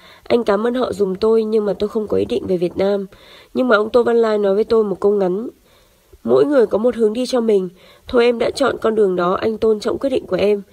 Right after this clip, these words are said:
Trong một buổi chiều mà Đại sứ quán ở Canada phone cho tôi bốn lần, Tổng lãnh sự tại San Francisco phone, ông Tô Văn Lai nhận được một điện thoại của Đại sứ quán Việt Nam ở Washington và phone cho tôi, thì tôi nghĩ là một khi Đại sứ quán đã liên lạc với tôi,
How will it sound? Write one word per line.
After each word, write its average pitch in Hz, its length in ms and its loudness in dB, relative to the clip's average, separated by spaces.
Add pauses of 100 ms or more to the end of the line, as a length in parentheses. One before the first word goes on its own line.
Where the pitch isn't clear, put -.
(720)
Trong 262 200 2
một 233 120 2
buổi 190 160 4
chiều 190 300 4
mà 185 200 -2
Đại 185 140 -2
sứ 190 140 -2
quán 196 240 0
ở 233 60 -2
Canada 208 500 0
phone 214 220 2
cho 214 140 -2
tôi 202 140 0
bốn 180 240 0
lần, 214 220 -2 (460)
Tổng 180 160 4
lãnh 180 160 2
sự 226 220 0
tại 220 120 0
San 220 200 -2
Francisco 220 580 0
phone, 208 340 0 (420)
ông 233 200 -2
Tô 247 120 4
Văn 240 140 0
Lai 240 220 0
nhận 220 160 -2
được 185 180 -2
một 185 100 0
điện 185 180 -4
thoại - 180 -4
của 175 100 -4
Đại 180 140 -4
sứ 190 140 -10
quán 185 220 0
Việt 233 200 -4
Nam 202 220 -2
ở 170 40 -4
Washington 196 680 -2 (460)
và 196 100 2
phone 226 260 2
cho 233 100 -4
tôi, 214 320 0 (360)
thì 240 120 -4
tôi 240 160 6
nghĩ 247 220 0
là 294 80 2
một 202 180 0
khi 233 140 2
Đại 220 140 0
sứ - 140 -2
quán 190 200 0
đã 190 80 -2
liên 247 180 2
lạc 220 220 -4
với 185 120 0
tôi, 208 280 2